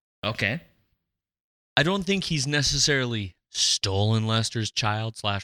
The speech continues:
Speaker 2: pride slash manhood slash pencil dick, whatever.
Speaker 1: But he's made it obvious that
Speaker 2: But
Speaker 1: it's
Speaker 2: he's
Speaker 1: not
Speaker 2: there.
Speaker 1: his.
Speaker 2: He is there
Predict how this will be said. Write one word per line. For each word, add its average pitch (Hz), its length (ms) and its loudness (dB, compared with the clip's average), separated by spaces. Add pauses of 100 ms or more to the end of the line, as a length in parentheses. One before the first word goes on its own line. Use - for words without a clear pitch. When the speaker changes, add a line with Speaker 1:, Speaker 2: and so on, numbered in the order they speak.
Speaker 2:
pride 104 400 -2
slash 95 300 0
manhood 101 560 0
slash 95 260 -4 (100)
pencil 104 340 0
dick, 110 300 -4
whatever. 98 460 -2 (160)
Speaker 1:
But 139 120 4
he's 143 180 4
made 135 220 6
it 120 120 4
obvious 104 600 0
that 113 240 0
Speaker 2:
But 131 80 6
Speaker 1:
it's 123 100 4
Speaker 2:
he's 120 80 6
Speaker 1:
not 110 180 8
Speaker 2:
there. 151 200 8
Speaker 1:
his. 123 80 2
Speaker 2:
He 180 200 6
is 156 180 4
there 120 500 6